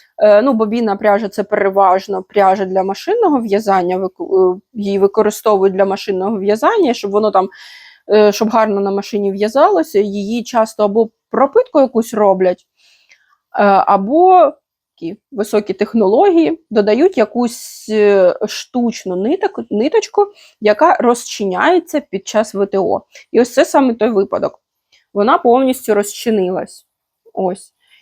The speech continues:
І в мене вийшло ось таке полотно. Воно трошечки рябеньке,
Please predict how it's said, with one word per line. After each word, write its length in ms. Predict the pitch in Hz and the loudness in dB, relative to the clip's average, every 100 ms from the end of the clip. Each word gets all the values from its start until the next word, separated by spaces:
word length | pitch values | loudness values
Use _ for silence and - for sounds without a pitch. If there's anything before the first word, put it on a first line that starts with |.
| - | -4
І 80 | 190 | -2
в 40 | |
мене 240 | 208 339 294 | 2 2 2
вийшло 340 | 226 294 214 | 0 -2 -4
ось 140 | 196 | -4
таке 260 | - 196 220 | -6 -2 -2
полотно. 520 | 226 220 202 202 175 - - - | -2 -4 -4 -4 -6 -8 -14 0
Воно 240 | 220 466 | 4 4
трошечки 840 | - 285 269 240 - 196 - - | 2 2 4 4 0 -10 -8 -4
рябеньке, 800 | 196 262 214 185 160 170 262 277 | 0 0 0 0 0 -6 -6 -6